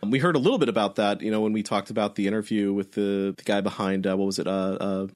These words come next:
uh, Desert Strike. You had to sell, you, you had to be able to sell a certain amount of copies for this to end up being profitable, but you had to put all that money up first because, you know, Nintendo said, you know, "Hey, there's, there's a minimum amount of cartridges you have to buy," and, and this, this, and this. And if, you know,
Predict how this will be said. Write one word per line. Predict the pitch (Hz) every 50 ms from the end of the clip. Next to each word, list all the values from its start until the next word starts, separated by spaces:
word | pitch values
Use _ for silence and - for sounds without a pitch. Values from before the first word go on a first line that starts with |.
| -
uh, | - 101 95 95
Desert | 95 - 117 110 - 143 139
Strike. | - - - 160 151 156 160 156 156 - - - - - _ -
You | 135 131
had | 120 151 160 143
to | 131
sell, | - - 151 147 139 127 107
you, | 131 135
you | - 135 156 190
had | 214
to | 185 151
be | 143
able | 147 135 131
to | 123 -
sell | - 151 147 123
a | 104
certain | - - 135 117
amount | 113 120 110 104
of | -
copies | - 123 113 113 - 117 107 104 98 - - - - - - - - _ -
for | - 123
this | 110 110 107 - -
to | - -
end | 110 117 113
up | 120 113 -
being | 120 107 101 95
profitable, | - 127 117 110 - 123 113 110 101
but | 98 110 - -
you | 113 101
had | - 123 117
to | 117
put | - - - 113
all | 104 104
that | 107 101 -
money | 101 104 107 104 -
up | - 107 104 98 -
first | - - - 123 127 107 101 - - - -
because, | 104 - - 113 107 104 104 104 98 98 - - - - - -
you | 107
know, | 110 101
Nintendo | 98 104 104 101 - 117 110 107 110 107 104 104 104 98
said, | - - 104
you | 104 101
know, | 98
"Hey, | 104 113 110 107
there's, | 101 107 104 101 -
there's | - 107 101 101
a | 101
minimum | 110 117 117 117 113 110
amount | 104 104 101 101
of | 95 -
cartridges | - - 135 127 - 127 - 127 110 120
you | 120
have | 110 107
to | -
buy," | - 113 110 110 107 107 107
and, | 110 101 95 92 - - - - - - - - - - - _ -
and | 101 101 104
this, | 110 -
this, | - 110 - -
and | 107 104
this. | 120 123 120 117 - 120
And | 104
if, | 101 95 -
you | 104 110
know, | 104 98